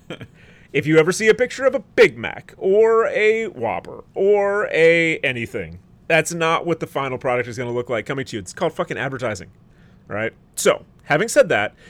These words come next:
Speaker 2: this fella, um, Frank Siragusa, who I'm probably related to because my mother's maiden name is Sirku, and that derives from Siragusa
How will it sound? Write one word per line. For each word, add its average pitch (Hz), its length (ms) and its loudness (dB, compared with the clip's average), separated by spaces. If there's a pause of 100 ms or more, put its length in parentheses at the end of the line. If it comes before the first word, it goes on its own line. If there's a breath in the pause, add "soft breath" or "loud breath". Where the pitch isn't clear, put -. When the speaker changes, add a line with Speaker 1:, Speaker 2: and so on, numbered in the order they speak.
(200 loud breath)
Speaker 2:
this 170 200 0
fella, 139 500 2
um, 107 500 -4 (640)
Frank 165 360 -2
Siragusa, 196 800 -2 (1600 soft breath)
who 180 120 2
I'm 185 120 2
probably 190 300 4
related 127 420 0
to 95 260 -14 (180)
because 117 800 -2
my 127 800 -2
mother's 143 340 0
maiden 131 320 -2
name 110 320 -6
is 101 120 -8
Sirku, 117 720 -4
and 117 360 -4
that 110 360 -4 (520)
derives 120 560 -2
from 98 500 -8 (420)
Siragusa 104 720 -10